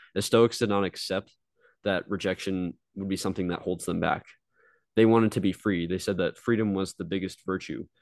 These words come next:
Um, Epictetus says that freedom is the only worthy goal in life. He said that the only way to actually win this freedom was by disregarding the things that lie beyond our control. And rejection is one of those things. It's something that lies beyond our control.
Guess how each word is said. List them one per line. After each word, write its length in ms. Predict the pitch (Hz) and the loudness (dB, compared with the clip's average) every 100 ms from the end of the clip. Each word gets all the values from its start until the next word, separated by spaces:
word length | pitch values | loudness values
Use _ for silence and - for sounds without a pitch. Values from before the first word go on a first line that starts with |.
| - - - | -20 -14 -4
Um, 200 | 92 95 | 0 2
Epictetus 540 | 107 120 - 113 107 | 2 0 0 0 2
says 240 | 107 104 95 | 2 2 0
that 160 | 92 | -4
freedom 320 | - 120 113 | -2 0 0
is 120 | 104 98 | 0 -2
the 100 | - | -4
only 260 | 107 120 123 | -2 0 0
worthy 400 | 101 95 101 98 | 0 -2 -2 -4
goal 300 | 90 92 87 | -4 -4 -4
in 100 | 90 | -6
life. 300 | 90 87 - | -8 -8 -10
He 80 | 104 | -10
said 240 | - 107 | -2 -2
that 140 | 98 90 | -2 -4
the 100 | - - | -4 0
only 260 | 113 120 | 2 2
way 440 | 107 101 101 104 - _ _ _ - | 2 2 0 -2 -8 _ _ _ -6
to 160 | 110 | -2
actually 320 | 92 98 101 | -2 -2 -4
win 400 | 90 90 101 101 | -4 -2 -2 -2
this 180 | 95 95 | -4 -6
freedom 480 | - 98 110 127 127 _ - | -6 -2 0 0 -2 _ -10
was 120 | 101 | -2
by 160 | 101 87 _ | -2 -2 _
disregarding 560 | 120 - 104 104 101 | -6 -4 0 0 2
the 60 | 95 | -2
things 240 | - 95 95 | -4 -6 -4
that 140 | 87 | -4
lie 200 | 90 92 | -4 -4
beyond 440 | 87 95 90 92 | -4 -2 -2 -2
our 120 | 92 87 | -4 -6
control. 500 | 87 - 98 87 - _ _ | -6 -2 -2 -2 -8 _ _
And 80 | 110 | 0
rejection 380 | 123 143 - 143 | 2 2 2 0
is 120 | 113 | 0
one 200 | 104 107 | 0 0
of 80 | 98 | 0
those 180 | 85 - | -4 -6
things. 280 | 110 92 95 | -6 -4 -6
It's 120 | 90 | -4
something 280 | 98 95 98 | -4 -2 -2
that 160 | - | -2
lies 240 | 90 92 - | -4 -4 -4
beyond 240 | 90 90 | -6 -4
our 100 | 90 | -6
control. 480 | 87 90 87 - | -6 -4 -2 -2